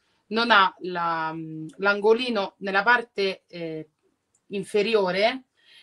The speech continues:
che se si scolla ti si scolla mezzo pezzo, se invece qua si scolla, si scolla un pezzettino e poi tu incolli subito dall'angolino.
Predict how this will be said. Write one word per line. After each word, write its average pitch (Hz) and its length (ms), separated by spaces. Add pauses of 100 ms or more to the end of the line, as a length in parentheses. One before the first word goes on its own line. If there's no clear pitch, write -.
(140)
che 269 360
se 226 240
si 294 200
scolla 208 540
ti 208 140
si 202 120
scolla 185 560
mezzo 175 320
pezzo, 170 260
se 220 100
invece 190 280
qua 240 160
si 226 100
scolla, 175 360
si 175 120
scolla - 360
un 175 100
pezzettino 233 520
e 165 40
poi 196 180
tu 180 80
incolli 170 400
subito 160 380
dall'angolino. 156 800